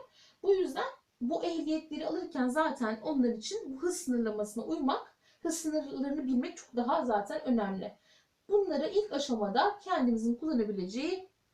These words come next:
kendimizin hani en, e, kolay kullanabileceğimiz nedir? Zaten, e, biliyorsunuz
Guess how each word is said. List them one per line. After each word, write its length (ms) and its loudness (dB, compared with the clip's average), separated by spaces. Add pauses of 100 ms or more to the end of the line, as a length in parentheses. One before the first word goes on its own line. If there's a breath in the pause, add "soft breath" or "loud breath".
(880)
kendimizin 680 0
hani 340 0 (300 loud breath)
en, 400 2
e, 260 -4
kolay 340 2
kullanabileceğimiz 720 -2
nedir? 320 0
Zaten, 460 0 (680 soft breath)
e, 60 -2 (1120)
biliyorsunuz 840 -2